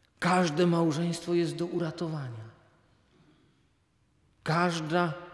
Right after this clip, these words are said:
sytuacja związana z pracą zawodową, z relacjami w pracy,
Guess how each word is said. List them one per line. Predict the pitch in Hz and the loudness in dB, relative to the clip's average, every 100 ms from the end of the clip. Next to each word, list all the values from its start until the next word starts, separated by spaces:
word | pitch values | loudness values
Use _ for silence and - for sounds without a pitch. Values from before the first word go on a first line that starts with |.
| - - - - | -20 -20 -20 -16
sytuacja | - 185 - 170 175 202 214 - 143 139 127 - - - 139 | -2 -2 0 2 4 2 0 -4 -4 -2 -4 -10 -20 -14 -6
związana | 131 170 170 180 160 | 0 2 2 2 -2
z | - | -6
pracą | - 175 208 202 170 147 | -6 0 0 0 -2 -2
zawodową, | 147 143 147 143 | -2 -2 -2 -4
z | 135 | -2
relacjami | 147 165 160 - 208 220 185 | -2 -2 -2 -4 -4 -2 -2
w | 135 | -4
pracy, | - - 170 151 - 143 | -8 -6 -6 -6 -6 -6